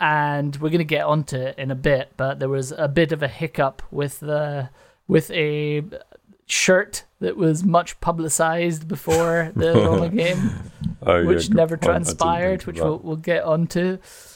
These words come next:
Speaker 1: Uh, and then drawing to Genoa, who have been awful, uh, under Shevchenko so far.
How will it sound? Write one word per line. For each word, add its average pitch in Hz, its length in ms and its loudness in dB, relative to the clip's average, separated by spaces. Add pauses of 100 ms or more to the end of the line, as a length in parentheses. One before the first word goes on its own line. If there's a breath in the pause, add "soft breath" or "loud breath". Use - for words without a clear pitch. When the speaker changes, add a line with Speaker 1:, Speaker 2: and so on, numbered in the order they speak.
(140)
Speaker 1:
Uh, 156 420 4
and 165 160 2
then 151 140 4
drawing 151 400 2
to 131 80 -10
Genoa, 139 640 0 (120)
who 127 440 -6
have 131 320 -6
been 127 440 -2 (140)
awful, 143 640 0
uh, 127 320 -2
under 131 300 -4
Shevchenko 131 500 -6
so 127 160 -4
far. 127 460 0